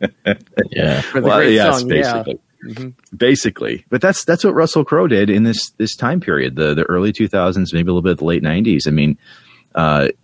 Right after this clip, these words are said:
Speaker 3: he played these charismatic characters who, you know, didn't have many dimensions to them, but they were good. The ones he would pick,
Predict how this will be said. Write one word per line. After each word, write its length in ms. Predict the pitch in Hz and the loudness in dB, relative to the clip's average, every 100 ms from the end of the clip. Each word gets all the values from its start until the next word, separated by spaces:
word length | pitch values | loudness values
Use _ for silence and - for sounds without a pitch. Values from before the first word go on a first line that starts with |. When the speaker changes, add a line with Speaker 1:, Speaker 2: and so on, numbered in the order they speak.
| _ | _
Speaker 3:
he 280 | - - 107 | -12 0 0
played 480 | - 101 90 101 82 | 2 2 2 2 2
these 500 | 85 78 78 71 - | 0 2 0 -2 -8
charismatic 1000 | - - 90 90 - 76 80 80 - - _ | -12 -2 0 2 2 0 2 0 -2 -14 _
characters 640 | - 73 76 82 95 107 | -2 0 0 -2 -2 -4
who, 440 | - 73 69 67 - _ _ _ _ | -2 0 0 -2 -4 _ _ _ _
you 120 | - 65 | -4 -2
know, 100 | - | 0
didn't 280 | 104 - | 2 2
have 280 | 85 76 110 | 2 2 2
many 180 | 85 71 | 4 2
dimensions 580 | 67 67 69 - 64 64 | 2 0 0 -2 -4 -4
to 120 | - | -4
them, 240 | 58 69 107 _ _ _ _ | -2 -2 -2 _ _ _ _
but 140 | - 90 | -2 2
they 120 | 87 | 2
were 120 | 76 | 2
good. 280 | 64 110 - | 4 2 4
The 80 | 65 | 2
ones 240 | 73 - | 2 2
he 60 | 87 | 2
would 160 | 82 | 2
pick, 340 | - 101 - | 0 -2 -4